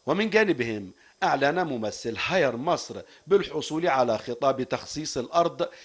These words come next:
لمشروع إنشاء مجمع صناعي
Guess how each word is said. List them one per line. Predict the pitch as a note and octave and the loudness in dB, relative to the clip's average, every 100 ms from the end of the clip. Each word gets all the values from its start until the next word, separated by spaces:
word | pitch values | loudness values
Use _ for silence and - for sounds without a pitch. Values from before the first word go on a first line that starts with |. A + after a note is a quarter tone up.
| - | -2
لمشروع | D3+ D3+ C3+ D3+ E3 E3+ | 2 2 2 0 0 0
إنشاء | F3 D3+ B2 D#3+ - | -2 -2 -2 0 0
مجمع | D3+ C3+ C#3+ D3+ C#3+ | 0 0 0 0 -4
صناعي | A#2+ C#3 C3 D#3 D#3+ E3 | -4 -6 -2 0 0 -4